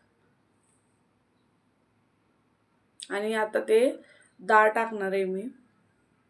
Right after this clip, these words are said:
आणि हे, अ, वरण ना थोडं पातळ करायचं, कारण, अ, नंतर ना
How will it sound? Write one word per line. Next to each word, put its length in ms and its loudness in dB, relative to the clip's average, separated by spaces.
आणि 480 0
हे, 420 8
अ, 160 2
वरण 380 6
ना 220 -4
थोडं 180 -2
पातळ 420 -2
करायचं, 520 0
कारण, 560 -2
अ, 200 0
नंतर 400 -4
ना 120 -4